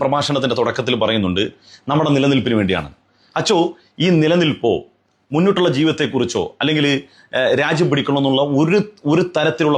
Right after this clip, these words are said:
പദ്ധതിയുമില്ലാതെ സാധാരണഗതിയിൽ മുസ്ലിം സമൂഹത്തിന്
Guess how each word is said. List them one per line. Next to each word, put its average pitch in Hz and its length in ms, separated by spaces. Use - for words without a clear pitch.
പദ്ധതിയുമില്ലാതെ 107 760
സാധാരണഗതിയിൽ 175 720
മുസ്ലിം 139 220
സമൂഹത്തിന് 113 540